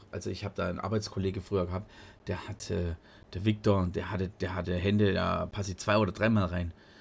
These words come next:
Ähm, das wär natürlich nix für den, weil der, der würde alles kaputt drücken, so. Aber, äh, für jemanden, der, der sagt, okay, ich hab hier, äh, kleine, ganz normale Hände und, ähm, kann die auch sehr gut greifen,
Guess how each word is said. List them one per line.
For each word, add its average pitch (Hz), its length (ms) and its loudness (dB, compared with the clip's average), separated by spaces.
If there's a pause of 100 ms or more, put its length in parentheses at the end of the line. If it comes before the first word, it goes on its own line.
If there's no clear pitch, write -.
(300)
Ähm, 92 460 0
das 110 160 0
wär 117 80 -2
natürlich 98 240 2
nix 120 220 4
für 104 100 0
den, 87 240 -2
weil 92 100 -2
der, 90 140 -6
der 90 160 -4
würde 92 200 2
alles 90 220 -4
kaputt 107 320 0
drücken, 90 280 -4 (240)
so. 90 260 0 (460)
Aber, 101 420 0
äh, 95 200 -2
für - 180 -2
jemanden, 123 400 -2
der, 104 240 0 (1600)
der 107 220 2
sagt, 120 240 -4
okay, 135 180 -2
ich 151 180 -6
hab 135 140 -6
hier, 117 460 -2 (600)
äh, 101 360 0 (100)
kleine, - 440 -2
ganz 104 200 0
normale 87 360 -2
Hände 165 420 0 (500)
und, 95 460 -2
ähm, 95 460 -4 (640)
kann 110 120 -2
die 110 140 2
auch 107 100 -2
sehr 98 180 -2
gut 98 220 -6
greifen, 139 480 -4